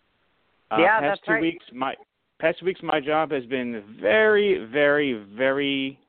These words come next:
Speaker 1: very stressful. A lot of long hours. I've been doing Red Hot Core about six times a day because it's a quick twelve-minute thing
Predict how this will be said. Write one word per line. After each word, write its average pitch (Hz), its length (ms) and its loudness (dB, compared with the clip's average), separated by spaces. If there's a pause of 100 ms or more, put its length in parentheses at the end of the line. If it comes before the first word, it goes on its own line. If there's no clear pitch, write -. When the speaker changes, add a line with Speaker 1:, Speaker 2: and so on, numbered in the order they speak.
(160)
Speaker 1:
very 156 300 0
stressful. 131 440 -4
A - 20 2
lot 117 240 2
of 143 60 -2
long 135 220 0
hours. 123 340 -4 (100)
I've 143 220 0
been 175 220 -8
doing 165 360 -2
Red 143 200 0
Hot 143 200 0
Core 147 200 -4
about 117 220 -2 (100)
six 151 200 -8
times 135 260 -4
a 120 60 -8
day 113 280 2
because 104 320 -6
it's 113 160 -4
a 98 160 -6 (400)
quick - 380 -4
twelve-minute 165 480 -2
thing 147 320 -2